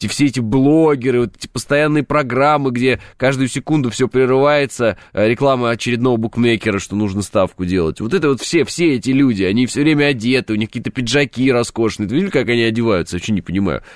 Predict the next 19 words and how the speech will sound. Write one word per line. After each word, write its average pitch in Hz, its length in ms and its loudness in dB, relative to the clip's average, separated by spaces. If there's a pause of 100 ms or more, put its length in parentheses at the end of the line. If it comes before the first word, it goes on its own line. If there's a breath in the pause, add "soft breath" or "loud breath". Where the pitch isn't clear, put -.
Зачем, - 280 0
если 110 160 -2
ты 101 80 -10
комментируешь 107 480 -2
футбол, 104 280 -2
так 98 160 -4
сильно 101 240 -2
красиво 92 400 -2
одеваться? 90 460 -2
Ну, 104 40 0
если 156 340 -4
красиво 147 560 0
одет, 117 400 -2
у - 20 -2
них 107 120 -4
какие-то - 180 -20
платки 123 500 -2
здесь 92 200 -8
торчат. 95 480 -2